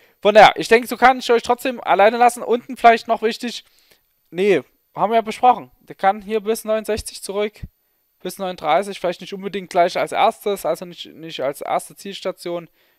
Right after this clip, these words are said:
Wird sich bestimmt irgendwo hier so im Bereich auf den alten Hochs hier, sieben, siebzehn dreißig, siebzehn fünfunddreißig, sollte man ein bisschen mit dem Blick behalten. Da kann er sich vielleicht am Vormittag ein bisschen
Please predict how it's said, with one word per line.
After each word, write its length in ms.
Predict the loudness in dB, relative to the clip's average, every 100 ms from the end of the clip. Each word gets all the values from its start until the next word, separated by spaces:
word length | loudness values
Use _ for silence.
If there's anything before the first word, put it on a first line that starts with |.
| _ _
Wird 100 | -16
sich 140 | -16
bestimmt 320 | -18 -20 -12 -4
irgendwo 340 | -4 -4 -8
hier 140 | -8
so 120 | -8 -10
im 100 | -8
Bereich 340 | -2 0 -2
auf 100 | -10
den 160 | -12 -4
alten 300 | -4 -4 -10
Hochs 320 | -12 -12 -8
hier, 260 | -4 -4
sieben, 380 | -6 -14 -20 -20 -18
siebzehn 300 | -18 -18 -10
dreißig, 500 | -4 -4 -6 -16 -20 _ _ _
siebzehn 240 | -20 -20 -20
fünfunddreißig, 680 | -20 -8 -2 -2 -4 -10
sollte 180 | -8 -8
man 120 | -8
ein 20 |
bisschen 240 | -10 -14 -12
mit 80 | -12
dem 80 |
Blick 200 | -8 -6
behalten. 380 | 2 2 2 -2 _ _ _ _ _ _
Da 100 | -12
kann 180 | -4 -4
er 80 | -4
sich 120 | -8
vielleicht 260 | -8 -8 -10
am 100 | -10
Vormittag 480 | -10 -8 -6 -4
ein 100 | -4
bisschen 500 | -8 -12 -14 -16 -20